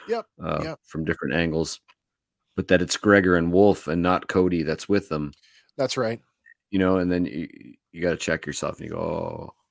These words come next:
Speaker 2: if he's not with them, he's probably not with anyone." You know,
Speaker 1: Well
Speaker 2: he's probably, he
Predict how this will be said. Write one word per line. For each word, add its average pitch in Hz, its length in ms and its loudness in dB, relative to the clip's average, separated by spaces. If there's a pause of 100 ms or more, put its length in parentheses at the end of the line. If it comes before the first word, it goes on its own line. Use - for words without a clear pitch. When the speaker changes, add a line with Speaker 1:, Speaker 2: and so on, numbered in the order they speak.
(120)
Speaker 2:
if 95 140 -12
he's 95 180 -4
not 104 200 0
with 95 200 -2
them, 117 420 0 (560)
he's - 140 -14
probably 90 340 -4
not 76 220 -6
with 78 120 -12
anyone." 87 400 -6 (260)
You 87 80 -4
know, 87 80 2
Speaker 1:
Well 110 100 2
Speaker 2:
he's 110 80 -2
probably, 92 340 2
he 113 140 2